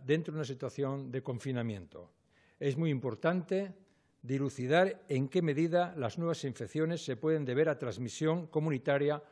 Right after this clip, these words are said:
o se producen dentro de los hogares, ya que las medidas de contención pueden definir una estrategia.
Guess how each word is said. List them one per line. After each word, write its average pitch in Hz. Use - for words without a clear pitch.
o 143
se 131
producen 147
dentro 143
de 139
los 127
hogares, 143
ya 139
que 143
las 123
medidas 131
de 139
contención 127
pueden 135
definir 123
una 120
estrategia. 101